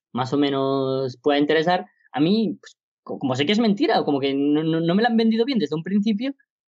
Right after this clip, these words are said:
no, no me cuadra. Entonces, pues a mí esta promo, por ejemplo, no, no me ha ofrecido nada. Y ahora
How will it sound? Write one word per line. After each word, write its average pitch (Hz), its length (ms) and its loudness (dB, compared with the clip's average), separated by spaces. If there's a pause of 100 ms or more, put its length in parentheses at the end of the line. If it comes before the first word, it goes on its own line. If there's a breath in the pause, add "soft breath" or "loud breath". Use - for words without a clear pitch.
(160)
no, 202 260 2
no 156 120 2
me 139 140 2
cuadra. 131 520 2
Entonces, 127 540 -4 (380)
pues 127 180 -4
a 147 60 4
mí 165 60 2
esta 185 180 0
promo, 196 200 2
por 175 100 -2
ejemplo, 196 240 0
no, 147 140 0
no 147 100 2
me 156 60 2
ha 147 40 0
ofrecido 131 340 -4
nada. 131 240 0
Y 139 60 0
ahora 156 220 2